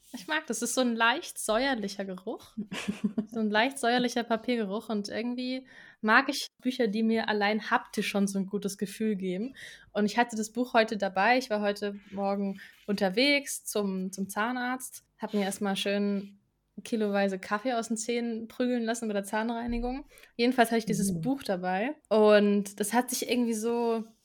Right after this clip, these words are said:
Speaker 1: wohlig angefühlt. Also es war so kalt und dunkel, aber ich saß halt im Bus und hatte irgendwie so ein, also vielleicht bin ich auch schon gebrainwashed durch das Buch, ich weiß es nicht, aber ich hatte so ein, so ein magisches Gefühl wirklich <laughs> irgendwie, dass ich jetzt so ein Buch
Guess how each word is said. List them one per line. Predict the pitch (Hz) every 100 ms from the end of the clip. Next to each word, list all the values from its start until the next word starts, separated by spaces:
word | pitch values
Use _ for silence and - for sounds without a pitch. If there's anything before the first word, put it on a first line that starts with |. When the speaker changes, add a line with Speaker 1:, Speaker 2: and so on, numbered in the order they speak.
| _ _ - _ -
Speaker 1:
wohlig | 202 247 320 233 202 -
angefühlt. | 185 190 185 185 190 170 165 165 - _
Also | - 202
es | 202
war | 220 240
so | 254
kalt | - 247 269 269
und | 220 247
dunkel, | 285 285 220
aber | 208
ich | 208
saß | - 226 -
halt | 220
im | 208 202
Bus | 233 -
und | 196
hatte | 202 -
irgendwie | 214 214
so | 196 208
ein, | 202 202 - - _ _ _ _ 185
also | 185 185
vielleicht | 175 180 220 - -
bin | - 196
ich | 202 190
auch | 185
schon | 202 190
gebrainwashed | 180 160 165 208 214 208 226 -
durch | 214
das | 208
Buch, | - 214
ich | 190 -
weiß | 175 202
es | -
nicht, | 233 -
aber | 196
ich | 185
hatte | 214 220
so | 208
ein, | 196 196
so | -
ein | 190
magisches | 180 190 226 247 262
Gefühl | 254 - 262 302 196
wirklich | 202 - 226 330 - -
<laughs> | 339 330 330 -
irgendwie, | 233 226 220 240 415 - - - -
dass | 240 240
ich | -
jetzt | 277
so | 262
ein | 233
Buch | 254 330